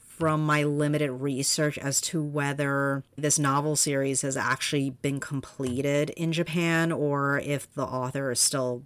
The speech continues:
writing them, or if they've just gone on hiatus or quit or whatever. So I really don't know, but I've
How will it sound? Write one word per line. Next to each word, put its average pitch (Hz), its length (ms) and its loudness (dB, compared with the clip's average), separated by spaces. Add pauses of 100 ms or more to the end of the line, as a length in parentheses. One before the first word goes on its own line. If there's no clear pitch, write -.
writing 131 600 -4
them, 156 480 0 (280)
or 143 320 0
if - 140 -6
they've 131 320 0 (100)
just - 400 0 (380)
gone 147 240 0
on 139 160 -2
hiatus 143 600 0
or 123 80 -6
quit - 280 -6
or 151 100 0
whatever. 156 500 0 (680)
So - 120 -2
I 165 60 6
really 220 300 8
don't 185 180 4
know, - 240 -4 (160)
but 156 340 6
I've 147 540 6